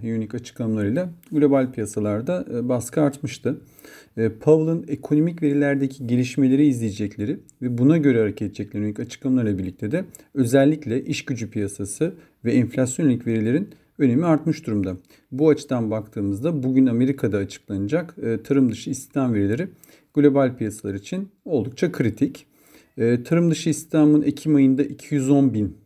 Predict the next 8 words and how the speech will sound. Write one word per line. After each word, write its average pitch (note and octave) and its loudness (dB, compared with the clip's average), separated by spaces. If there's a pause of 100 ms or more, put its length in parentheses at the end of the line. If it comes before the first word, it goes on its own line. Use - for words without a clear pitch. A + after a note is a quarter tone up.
(300)
kişi - -12
artması, G#2+ -4 (100)
işsizlik C3+ -2
oranının A#2 2
üç - -10
nokta G#2 -4
altı G#2 -2
yükselmesi G#2 -2